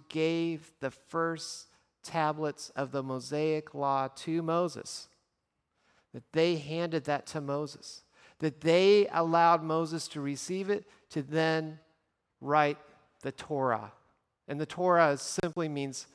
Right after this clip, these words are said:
the first five books of the, of the Bible. This is where all Jewish law comes from, the Torah. So you know,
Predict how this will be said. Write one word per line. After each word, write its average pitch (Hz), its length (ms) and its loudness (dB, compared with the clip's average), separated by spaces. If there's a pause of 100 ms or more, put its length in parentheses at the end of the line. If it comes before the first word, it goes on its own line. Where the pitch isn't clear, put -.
(1160)
the 135 80 -10
first 160 340 -2
five 135 240 0
books 127 300 -8
of 117 80 -10
the, 117 100 -10 (640)
of 123 120 -8
the 117 60 -12
Bible. 117 380 -12 (1700)
This 147 160 -6
is 139 140 -8
where 139 180 0
all 147 540 4
Jewish 139 400 -8
law 123 160 -2
comes 120 260 -10
from, 117 300 -10 (380)
the 123 100 -10
Torah. 120 520 -4 (1500)
So - 180 -6
you 151 220 -4
know, 151 640 0